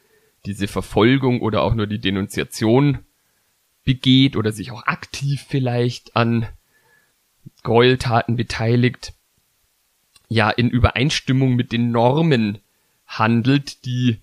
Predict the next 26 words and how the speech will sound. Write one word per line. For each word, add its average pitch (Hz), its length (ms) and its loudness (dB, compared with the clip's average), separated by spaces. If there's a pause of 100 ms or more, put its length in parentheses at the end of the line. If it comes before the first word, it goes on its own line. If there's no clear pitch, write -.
(680)
von 113 240 -4
der 110 100 2
jeweiligen 113 500 0
Mehrheit 110 600 0
eben 110 340 -2
da 98 220 0
aufgestellt 117 800 0
werden. 101 440 -4 (360)
Im 104 140 -6
Dritten 113 300 -2
Reich 107 360 -4
zum 110 140 -8
Beispiel 101 380 -2
die 104 120 -6
Rassenideologie 117 1080 -2
und 110 260 -2
die 101 180 -6
Fiktion 107 520 -4
einer 92 180 0
Volksgemeinschaft, 110 1080 -2
was 104 140 -2
ja 107 80 -2
jetzt 95 180 -4
im 107 100 -8
Fall 110 220 -2
von 107 200 -8